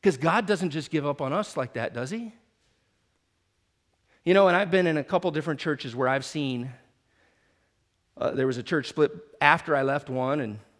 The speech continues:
I left in good standing, and, but I watched the hurt and the pain of people leaving church.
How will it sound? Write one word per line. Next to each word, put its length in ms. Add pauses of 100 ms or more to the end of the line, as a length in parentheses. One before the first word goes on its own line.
I 120
left 240
in 80
good 180
standing, 540
and, 160 (800)
but 80
I 80
watched 560 (240)
the 120
hurt 380
and 100
the 60
pain 400 (2250)
of 200
people 560
leaving 380
church. 600